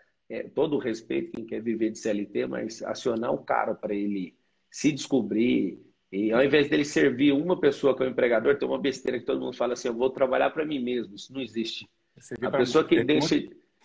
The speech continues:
Speaker 1: a pessoa que deixa de trabalhar pro empregador, ela começa a trabalhar pra milhões de pessoas. É isso que eu tô fazendo aqui. E eu confesso que é terrível gastar energia lendo a transformação das pessoas, recebendo vídeo, recebendo presente, recebendo carta. Isso, eu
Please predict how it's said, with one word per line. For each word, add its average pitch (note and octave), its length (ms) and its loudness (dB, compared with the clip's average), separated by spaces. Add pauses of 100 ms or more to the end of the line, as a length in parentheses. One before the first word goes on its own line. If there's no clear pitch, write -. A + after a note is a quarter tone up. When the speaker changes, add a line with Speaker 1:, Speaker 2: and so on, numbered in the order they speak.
(140)
Speaker 1:
a A2 100 -6
pessoa B2+ 300 0
que D3 80 0
deixa D3 220 0
de - 60 -12
trabalhar C#3 360 4
pro C#3+ 140 -4
empregador, C3 500 -2
ela E3 120 -2
começa D#3+ 240 -8
a - 20 -12
trabalhar C#3 300 -2
pra D#3+ 100 -2
milhões D3 400 -4
de B2 60 -10
pessoas. C3 400 -6
É F#3+ 120 -2
isso F#3 140 -4
que - 60 -8
eu - 60 -4
tô D#3 100 -6
fazendo D#3 320 -4
aqui. C3 280 -8 (500)
E D3+ 240 2
eu D#3+ 140 2
confesso F3 540 0
que B2 480 -4
é B2+ 160 -10
terrível C#3+ 480 -4
gastar B2 520 -2
energia C3 640 -4 (320)
lendo C3 340 0
a D#3 80 0
transformação D3 600 -4
das D3 140 -4
pessoas, B2+ 520 -2
recebendo B2+ 420 -4
vídeo, A#2 340 0
recebendo A#2+ 360 -2
presente, G#2+ 480 -2
recebendo B2+ 360 -2
carta. A#2+ 400 2
Isso, D3+ 560 0
eu B2+ 200 2